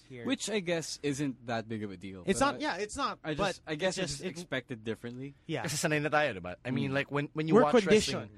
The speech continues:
Speaker 3: Yeah, you're
Speaker 1: We're
Speaker 3: conditioned,
Speaker 1: very
Speaker 3: right?
Speaker 1: much conditioned.
Speaker 3: Right, so when, when you condition to something, you expect something, you know, you expect A, but you're getting B, so now you're all confused. Um,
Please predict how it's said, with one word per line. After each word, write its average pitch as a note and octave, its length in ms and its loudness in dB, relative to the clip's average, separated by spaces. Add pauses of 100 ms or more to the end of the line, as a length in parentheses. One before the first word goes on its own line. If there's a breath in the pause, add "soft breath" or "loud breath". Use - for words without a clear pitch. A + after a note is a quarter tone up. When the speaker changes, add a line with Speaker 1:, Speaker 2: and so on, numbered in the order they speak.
(120)
Speaker 3:
Yeah, F3 140 0
you're D#3 140 0
Speaker 1:
We're G3+ 80 6
Speaker 3:
conditioned, F#3 300 4
Speaker 1:
very F#3+ 180 8
Speaker 3:
right? E3+ 100 2
Speaker 1:
much D3 220 0
conditioned. C3 440 -8 (160)
Speaker 3:
Right, D3 300 2
so B2+ 420 0
when, D3+ 180 2
when D3+ 180 2
you C#3 80 -2
condition D#3 420 -2
to B2+ 60 -6
something, C#3+ 520 -2
you A#2 100 -2
expect - 440 -4
something, B2 600 -4 (160)
you D3 100 -4
know, C#3 60 -2
you C#3 100 -4
expect - 420 -6
A, D#3 200 2
but A#2+ 160 -4
you're B2+ 80 -6
getting B2 260 -4
B, C3+ 180 -2
so A#2 140 -6
now A#2 80 -2
you're A#2+ 140 -2
all A2+ 100 -2
confused. A2 580 -8 (500 loud breath)
Um, D3 640 0